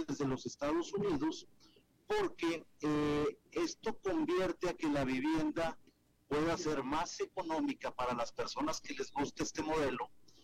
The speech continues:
pero a la vez es un programa, eh, muy sostenible de una vivienda ecológica.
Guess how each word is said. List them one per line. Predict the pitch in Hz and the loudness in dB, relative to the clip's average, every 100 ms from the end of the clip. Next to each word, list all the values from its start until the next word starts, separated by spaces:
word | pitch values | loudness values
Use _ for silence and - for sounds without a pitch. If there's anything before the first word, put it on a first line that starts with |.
| - - _ | -20 -20 _
pero | 180 202 | 2 4
a | 202 | 4
la | 190 | 4
vez | 175 160 - | 2 2 0
es | - | -2
un | 339 - | -2 -4
programa, | 185 165 156 160 165 170 165 - | 0 2 4 4 2 2 0 -2
eh, | 147 143 139 127 - - - | 0 2 4 2 -2 -10 -4
muy | 139 151 | 0 0
sostenible | - 392 - - 139 147 185 311 - 208 - - _ _ - | 0 -2 -4 -2 0 2 2 4 2 0 -6 -20 _ _ -2
de | 262 | 0
una | 294 156 | 2 2
vivienda | 143 123 131 139 143 143 - | 0 -2 0 2 2 0 -2
ecológica. | 127 - - 131 135 - - - | -6 -8 -2 2 2 0 -8 -18